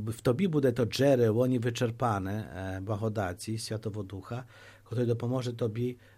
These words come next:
e, tobie wydawać cześć nie w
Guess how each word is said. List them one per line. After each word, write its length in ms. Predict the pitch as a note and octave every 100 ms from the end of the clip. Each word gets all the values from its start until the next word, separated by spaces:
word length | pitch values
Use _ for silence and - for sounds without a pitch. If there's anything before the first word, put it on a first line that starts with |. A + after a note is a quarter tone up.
| -
e, 360 | G#2+ G#2+ G#2+
tobie 300 | G2+ G#2 A#2
wydawać 480 | A#2 A2 A#2+ A#2+ A#2 A#2
cześć 440 | A2+ G#2+ G#2 - -
nie 480 | G#2+ C#3 F#3 C#3+ A#2+ -
w 100 | -